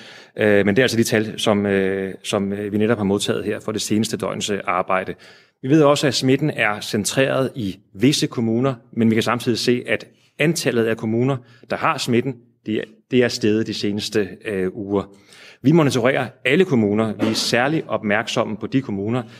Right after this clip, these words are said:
der har flere end tyve smittede per hundrede tusind indbyggere. Og i øjeblikket har vi skærpet opmærksomhed på Aarhus, Silkeborg og Ringsted,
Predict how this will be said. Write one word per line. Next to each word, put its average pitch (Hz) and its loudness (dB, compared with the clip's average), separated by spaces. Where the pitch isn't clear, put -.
der 107 2
har 113 -2
flere 123 2
end 101 -2
tyve 160 -2
smittede 110 0
per 98 -2
hundrede 143 2
tusind - -4
indbyggere. 113 2
Og 117 4
i 104 4
øjeblikket 123 2
har 104 0
vi 104 0
skærpet 139 0
opmærksomhed 110 -2
på - -4
Aarhus, 143 -2
Silkeborg 123 0
og 87 0
Ringsted, 147 2